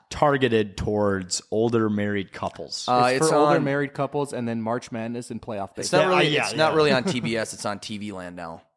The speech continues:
Speaker 1: Okay,
Speaker 2: It used,
Speaker 1: but
Speaker 2: but it
Speaker 1: it,
Speaker 2: was
Speaker 1: it
Speaker 2: aired
Speaker 1: was
Speaker 2: on
Speaker 1: on,
Speaker 2: C B S.
Speaker 1: it, it was on, wasn't it on T B S
Speaker 2: No,
Speaker 1: though, back in the day?
Speaker 2: C B S.
Speaker 3: They used to
Speaker 1: Okay.
Speaker 3: run episodes on T B S,
Speaker 2: Yeah, they, they
Speaker 3: too.
Speaker 2: probably did, but it, yeah, it originally aired on C B S.
Speaker 1: Okay, gotcha.
Speaker 2: Yeah.
Speaker 1: So it was, like, a mainstream.
Speaker 2: But, but they probably did reruns on T B S. Now it's pretty much on T V Land, which is, you know,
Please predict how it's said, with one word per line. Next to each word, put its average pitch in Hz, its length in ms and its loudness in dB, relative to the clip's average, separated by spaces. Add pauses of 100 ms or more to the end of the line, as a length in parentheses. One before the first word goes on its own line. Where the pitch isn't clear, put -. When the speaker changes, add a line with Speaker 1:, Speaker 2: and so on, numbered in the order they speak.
(120)
Speaker 1:
Okay, 120 300 -6
Speaker 2:
It 120 60 -4
used, 151 200 2
Speaker 1:
but 151 60 -6
Speaker 2:
but 147 80 4
it - 20 6
Speaker 1:
it, 147 40 6
Speaker 2:
was 147 140 2
Speaker 1:
it - 80 6
Speaker 2:
aired - 120 4
Speaker 1:
was 165 220 4
Speaker 2:
on 156 100 4
Speaker 1:
on, 135 40 0
Speaker 2:
C 123 60 0
B 113 60 0
S. - 360 0
Speaker 1:
it, 143 120 -6
it - 20 2
was 143 260 2
on, 131 300 0
wasn't 170 280 0
it 208 60 4
on 180 140 2
T 156 180 -4
B 185 160 0
S 185 140 2
Speaker 2:
No, 127 160 4
Speaker 1:
though, - 40 0
back 151 220 -2
in 156 60 -6
the 165 100 2
day? 147 80 4
Speaker 2:
C 131 60 4
B 123 40 4
S. 98 400 0
Speaker 3:
They 147 140 -2
used 147 240 0
to 165 80 0
Speaker 1:
Okay. 151 60 4
Speaker 3:
run 127 100 2
episodes 113 400 -4
on 107 140 -4
T 101 140 -10
B 180 80 -4
S, 214 80 8
Speaker 2:
Yeah, 190 40 0
they, 185 160 2
they 180 120 4
Speaker 3:
too. 156 60 0
Speaker 2:
probably 156 200 6
did, 120 180 -4
but 135 100 6
it, 131 120 2
yeah, 120 260 4
it 117 220 0 (120)
originally 143 440 4
aired 110 160 4
on 98 100 0
C 104 140 -2
B 76 160 -4
S. 113 200 0
Speaker 1:
Okay, 95 220 0
gotcha. 87 260 -4
Speaker 2:
Yeah. 80 180 -2 (100)
Speaker 1:
So - 180 -10
it 95 40 -6
was, 92 120 -10
like, 92 180 -14
a 95 60 -12
mainstream. 87 520 -12
Speaker 2:
But, 110 260 0
but 120 180 -6
they 139 80 0
probably 139 220 4
did 120 120 0
reruns 113 340 4
on 104 80 -4
T 113 100 -4
B 107 100 0
S. 107 220 0
Now 104 160 0
it's - 80 -4
pretty 107 200 -2
much 95 200 -2
on 87 100 -2
T 104 160 -4
V 95 140 -2
Land, 87 200 -2
which 87 200 -4
is, 92 240 -4
you 98 80 -4
know, 87 240 -4